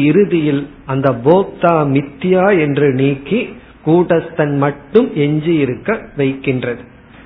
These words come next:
இனி அடுத்த இரண்டு ஸ்லோகத்தில் எந்த ஸ்ருதியில் எப்படி செய்யப்பட்டுள்ளது என்று ஸ்ருதி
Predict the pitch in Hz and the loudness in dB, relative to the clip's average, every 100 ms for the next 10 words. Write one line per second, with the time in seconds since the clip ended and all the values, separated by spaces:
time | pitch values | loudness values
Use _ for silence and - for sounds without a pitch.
0 | - 175 185 160 160 208 208 208 160 156 | -8 0 0 2 2 2 0 0 2 2
1 | 160 151 - 139 139 131 - 175 117 - | 2 -2 0 0 0 -4 -2 -4 -4 -14
2 | - - 131 147 170 202 220 220 - 151 | -20 -14 -2 0 2 2 0 -2 -4 -2
3 | 151 135 131 170 208 - - - 165 - | -2 -2 -2 -2 -4 -12 -14 -2 -2 -2
4 | 208 170 196 - 147 135 175 151 131 139 | 0 0 0 -4 -2 -2 -2 -4 -6 -4
5 | 127 127 123 127 131 - - - - 143 | -2 -4 -4 -4 -4 -8 -18 -20 -6 -2
6 | 143 143 196 147 - - 175 185 226 | 0 2 2 0 -4 -4 0 0 0